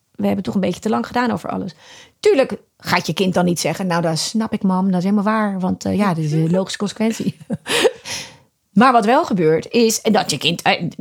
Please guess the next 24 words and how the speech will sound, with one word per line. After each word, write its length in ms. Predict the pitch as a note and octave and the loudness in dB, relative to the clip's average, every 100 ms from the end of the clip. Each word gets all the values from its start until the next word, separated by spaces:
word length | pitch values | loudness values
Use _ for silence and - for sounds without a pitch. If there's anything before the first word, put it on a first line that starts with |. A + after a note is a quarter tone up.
| F3+ | -6
hij 260 | - F#3+ A#3 | 0 2 4
leert 220 | C4 C4 | 4 2
het 220 | G3+ - | -2 0
doordat 320 | A3+ G#3+ G#3 | 2 4 2
je 80 | G3 | 2
dit 200 | F#3+ E3+ | 0 0
gewoon 280 | - F#3 E3+ | 0 2 2
blijft 280 | F3 E3 D#3+ | 2 2 2
doen. 160 | B3+ | 0
En 120 | F4 | 2
omdat 280 | B3+ F3+ D#3 | 2 0 -2
je 120 | - - | -4 0
echt 320 | C#4+ D#4+ D#4+ | 2 2 2
leert, 220 | G3 E3 | 2 2
dit 140 | A#3 | 2
is 100 | G#3+ | 0
het 120 | F#3 - | -2 -2
logische 540 | A3 F#3+ A#3+ A#3 E3 | 0 2 2 -2 -4
gevolg. 520 | D#3 D3 E3+ E4+ - _ - - - - - - _ _ _ _ _ _ _ _ - | -6 -4 -4 -4 -8 _ -20 -20 -20 -20 -20 -20 _ _ _ _ _ _ _ _ 0
En 120 | F4+ | 2
de 60 | G3 | 4
emotie 340 | A3+ E4+ E4 | 2 2 -2
kunnen 220 | - C#4+ | 0 0
natuurlijk 240 | C4 A3 | 0 -2